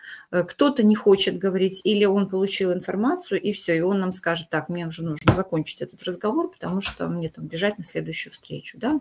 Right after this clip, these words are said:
«Хорошо, спасибо, всё, наша следующая встреча такая-то, такая-то», всё. Но можем нарваться на такого человека, который хочет разговаривать, который хочет продолжать разговор, который хочет отвечать на наши вопросы, который хочет задавать нам вопросы.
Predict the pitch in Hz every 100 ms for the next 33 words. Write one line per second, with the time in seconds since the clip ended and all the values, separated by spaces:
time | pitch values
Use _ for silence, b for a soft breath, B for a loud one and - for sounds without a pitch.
0 | - 180 180 247 254 185 - 247 202 -
1 | 220 247 180 - - 160 - - - 156
2 | - - - 143 - 160 - 254 202 -
3 | - B B B B B 185 226 392 349
4 | 269 262 277 277 233 226 240 226 220 233
5 | 294 214 196 240 277 240 214 - 226 202
6 | 202 156 151 156 - - 180 190 214 -
7 | - 247 220 202 196 208 202 220 175 165
8 | b b b _ - 160 202 233 254 254
9 | 262 247 262 254 226 233 220 208 226 277
10 | 247 - 175 175 - 147 - 151 165 185
11 | 202 220 294 269 185 190 175 170 165 170
12 | -